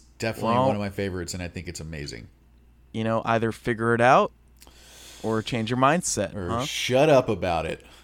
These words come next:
Speaker 2: Or shut up about it.
Speaker 1: Well, all right.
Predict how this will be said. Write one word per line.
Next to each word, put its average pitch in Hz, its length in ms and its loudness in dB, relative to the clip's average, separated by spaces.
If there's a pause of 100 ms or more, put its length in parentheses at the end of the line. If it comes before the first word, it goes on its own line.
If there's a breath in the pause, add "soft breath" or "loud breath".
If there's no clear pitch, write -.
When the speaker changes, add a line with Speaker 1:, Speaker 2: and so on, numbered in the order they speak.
(280 soft breath)
Speaker 2:
Or 104 80 -10
shut 139 520 4
up 139 280 6
about 104 480 -4
it. - 140 -8 (360)
Speaker 1:
Well, 85 360 -8 (100)
all 117 140 2
right. 107 280 2